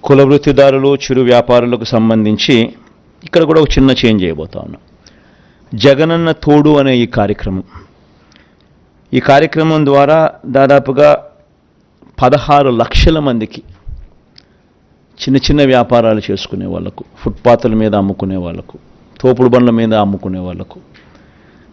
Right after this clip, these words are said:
ఇలాంటి వాళ్ళకు పదహారు లక్షల మందికి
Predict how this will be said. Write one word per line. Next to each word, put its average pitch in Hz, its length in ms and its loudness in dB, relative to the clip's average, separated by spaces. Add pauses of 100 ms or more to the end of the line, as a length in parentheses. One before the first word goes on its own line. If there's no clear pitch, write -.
ఇలాంటి 139 340 2
వాళ్ళకు 147 400 0 (120)
పదహారు 139 460 2
లక్షల 131 440 -2
మందికి 135 420 -2